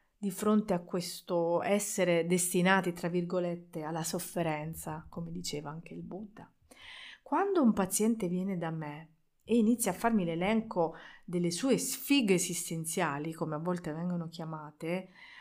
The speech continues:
a, ovviamente a loro parere, e magari questo paziente mi dice, "Eh, guardi, oggi è stata una giornata orribile, mi si è bucata la ruota della macchina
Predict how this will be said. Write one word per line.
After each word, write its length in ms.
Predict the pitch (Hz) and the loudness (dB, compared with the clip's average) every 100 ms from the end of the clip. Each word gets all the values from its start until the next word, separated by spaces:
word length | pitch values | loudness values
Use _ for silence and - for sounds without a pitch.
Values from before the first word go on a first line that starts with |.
| - _ _ | -20 _ _
a, 360 | - 156 139 - | -4 0 0 -2
ovviamente 840 | 175 170 160 160 151 151 147 - _ | -8 -6 -6 -6 -8 -8 -10 -10 _
a 100 | 165 | -12
loro 240 | 160 156 | -8 -8
parere, 680 | 165 165 180 165 160 190 208 - - - - _ | -6 0 2 2 0 0 -2 -6 -18 -18 -20 _
e 260 | 254 277 294 | 2 4 6
magari 460 | 214 180 240 262 | 4 6 6 6
questo 260 | 196 175 185 | 2 -4 -2
paziente 460 | 175 175 247 254 | 0 2 2 4
mi 160 | 170 165 | 0 0
dice, 340 | 180 196 - 170 160 160 160 - - - | -2 -4 -2 0 0 -2 -6 -20 -20 -14
"Eh, 800 | 170 180 180 175 175 175 170 175 185 | -8 -6 -6 -4 -2 0 2 0 0
guardi, 440 | 196 208 190 180 | 6 8 8 6
oggi 200 | 190 190 | 2 2
è 40 | 196 | -2
stata 440 | 190 185 196 180 | -2 -2 0 2
una 180 | 185 185 | 0 0
giornata 640 | 196 196 202 208 196 - - | 0 2 0 0 0 0 2
orribile, 1040 | 226 233 214 226 226 185 170 160 156 151 - - - | 4 4 4 4 4 4 2 -2 -2 -4 -6 -14 -6
mi 100 | 175 | -4
si 180 | 175 180 | -2 -2
è 40 | |
bucata 460 | 175 175 185 180 180 | -2 -2 -4 -2 -2
la 120 | 180 | 0
ruota 400 | 190 185 185 185 | 2 2 2 0
della 240 | 196 196 | -2 0
macchina 680 | 208 226 226 226 - 156 147 | 4 4 4 -2 -12 -10 -10